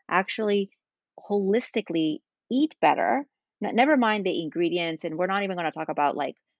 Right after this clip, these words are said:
ordering takeout or drive-through, right? Like, just literally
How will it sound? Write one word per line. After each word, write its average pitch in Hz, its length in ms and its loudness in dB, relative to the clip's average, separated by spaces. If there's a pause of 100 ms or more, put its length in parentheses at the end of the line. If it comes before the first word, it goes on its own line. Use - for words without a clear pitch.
ordering 151 360 -4
takeout 147 420 -2
or 135 160 -2
drive-through, 135 480 -2
right? 147 240 0
Like, 160 160 -8
just - 260 -10
literally 190 520 -2